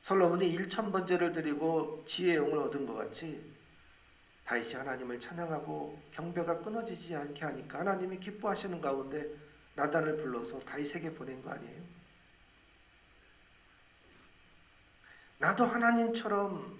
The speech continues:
아니, 다윗처럼 순종하고 하나님의 통치를 따를 때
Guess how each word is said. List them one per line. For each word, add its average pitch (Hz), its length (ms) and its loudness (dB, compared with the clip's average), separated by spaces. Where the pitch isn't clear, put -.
아니, 139 300 2
다윗처럼 175 760 2
순종하고 139 880 -2
하나님의 151 480 2
통치를 160 840 -4
따를 180 400 -4
때 165 540 -2